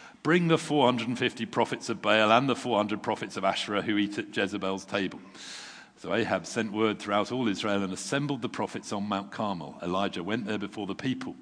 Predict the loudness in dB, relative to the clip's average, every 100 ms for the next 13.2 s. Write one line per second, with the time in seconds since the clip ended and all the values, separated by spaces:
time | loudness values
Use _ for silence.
0 | -12 -10 -6 -4 -4 -6 -16 -20 -20 -20
1 | -20 -14 -4 2 2 4 4 4 4 2
2 | 4 2 2 4 4 2 -2 -4 -2 -4
3 | -4 -4 -2 0 0 0 -2 0 0 0
4 | 2 4 4 6 4 2 0 2 0 -4
5 | -4 2 4 6 4 4 4 4 -4 -12
6 | -16 -18 -20 -20 -20 _ -4 -4 -4 0
7 | 4 4 2 0 -4 -4 -4 -8 -14 -6
8 | -2 -2 -4 -6 -10 -20 -20 -16 -14 -10
9 | -10 -10 -14 -12 -10 -10 -10 -14 -20 -20
10 | _ -20 -18 -10 0 2 2 0 6 6
11 | 6 2 -2 0 0 0 -6 -6 -6 -6
12 | -2 -2 -2 -4 -2 0 4 6 4 0
13 | -4 -12